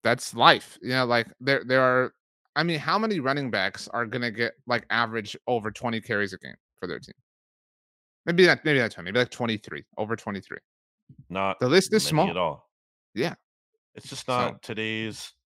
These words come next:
Speaker 2: game. You're not do-, you're not, well, first of all, teams aren't even running, you know, as much as they used to. So that's why you're not
Speaker 1: Mm-hmm.
Speaker 2: getting into that carry. You're not getting into those carries in
Speaker 1: But,
Speaker 2: general,
Speaker 1: but
Speaker 2: unless
Speaker 1: that,
Speaker 2: your
Speaker 1: that,
Speaker 2: team's really
Speaker 1: that
Speaker 2: good.
Speaker 1: lends to the overall phenomenon, is my point. I mean,
Speaker 2: Mm-hmm.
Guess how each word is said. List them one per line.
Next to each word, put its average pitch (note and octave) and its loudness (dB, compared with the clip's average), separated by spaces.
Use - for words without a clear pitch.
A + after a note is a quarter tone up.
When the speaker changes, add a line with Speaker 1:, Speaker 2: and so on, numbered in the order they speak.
Speaker 2:
game. E2+ -6
You're F2 -10
not G2 -4
do-, - -12
you're A2+ -8
not, D3 -4
well, A2 -6
first D#3+ -2
of G#2 0
all, F#2+ -2
teams A2+ -6
aren't F#2+ -4
even F2 -8
running, F2+ -2
you F2+ -8
know, D#2+ -6
as D#2+ -8
much E2+ -10
as D#2+ -18
they D2 -12
used D#2+ -8
to. C#2+ -10
So - -8
that's F2+ -4
why D#2 -4
you're D#2+ -6
not D#2 -4
Speaker 1:
Mm-hmm. - -10
Speaker 2:
getting D#2+ -8
into D2+ -14
that D2+ -4
carry. D#2 -6
You're F2+ -6
not G#2+ 0
getting G2+ -6
into F2+ -10
those E2+ -8
carries F2+ -6
in E2+ -10
Speaker 1:
But, D2+ 2
Speaker 2:
general, F2 0
Speaker 1:
but D3+ 6
Speaker 2:
unless D3+ 12
Speaker 1:
that, A2+ 4
Speaker 2:
your F#2+ -4
Speaker 1:
that, E3+ 10
Speaker 2:
team's D3+ -2
really F2 -2
Speaker 1:
that D#3+ 12
Speaker 2:
good. D#3 8
Speaker 1:
lends F3+ 10
to E3 8
the C#3+ 10
overall C3+ 10
phenomenon, A2+ 2
is F2+ -14
my A2 2
point. - -14
I G2+ -10
mean, F#2+ -10
Speaker 2:
Mm-hmm. F2 -8